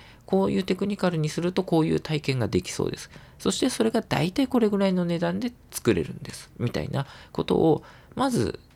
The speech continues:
出してあげると、それを、なんていうか、呼び水にしてというか、叩き台にして、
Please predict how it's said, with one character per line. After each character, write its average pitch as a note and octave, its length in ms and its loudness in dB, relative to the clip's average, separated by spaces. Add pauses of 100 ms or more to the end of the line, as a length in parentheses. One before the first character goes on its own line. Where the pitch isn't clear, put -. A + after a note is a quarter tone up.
出 C3 120 4
し - 80 -2
て - 80 -4
あ - 60 0
げ - 100 -6
る - 120 -4
と、 D3 260 0 (320)
そ - 140 -4
れ A#3 100 2
を、 B3+ 320 2
な A#2 120 -2
ん - 20 -6
て - 80 -6
い - 120 -4
う - 40 -4
か、 F#2 80 2
呼 F#2 40 2
び A2 140 0
水 B2 240 2
に C3 140 0
し - 100 -2
て C3 120 2
と - 100 -8
い - 100 -6
う - 80 -8
か、 - 220 -2
叩 - 260 -6
き G2+ 140 -2
台 G#2+ 180 0
に A2+ 140 -4
し - 100 -10
て、 D3 260 0